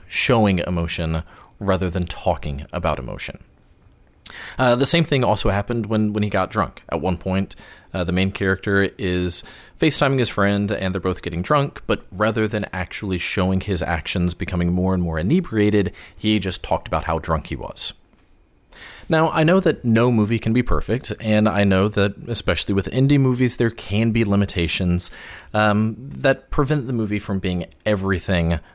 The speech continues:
that the director wants it to be. And with Show Yourself, I do think that there was a lot of potential. Like I said, I would definitely be willing to see other movies, um, made by the people who were involved in this one, the actors, the writers, the directors.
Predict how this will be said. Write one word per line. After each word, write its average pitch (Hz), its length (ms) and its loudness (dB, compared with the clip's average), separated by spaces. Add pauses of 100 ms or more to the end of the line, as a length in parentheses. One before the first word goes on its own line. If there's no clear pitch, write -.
that 95 160 -2
the 90 60 0
director 87 340 0
wants 80 240 -4
it - 80 -14
to - 80 -10
be. 78 240 -4 (680)
And 143 120 4
with 131 100 2
Show 180 140 4
Yourself, 139 520 4
I 131 140 4
do 135 340 2
think 165 220 0
that 190 60 -8
there 185 120 4
was 156 240 6
a 185 60 4
lot 165 160 4
of 165 80 -2
potential. - 400 0 (800)
Like 120 140 2
I 131 60 4
said, 151 420 4
I 127 180 0
would 147 280 0 (140)
definitely 113 520 0
be 117 160 2
willing 110 360 2
to 117 100 -2
see 120 260 4
other 107 240 2
movies, 110 560 2 (320)
um, 98 460 2 (260)
made 135 240 2
by 147 80 4
the 143 80 0
people 151 360 2
who 151 100 4
were 151 80 4
involved 139 320 2
in 147 60 2
this 156 200 2
one, - 100 -12 (140)
the - 100 -6
actors, - 380 -2
the - 100 -10
writers, 104 360 0
the - 100 -12
directors. - 540 -2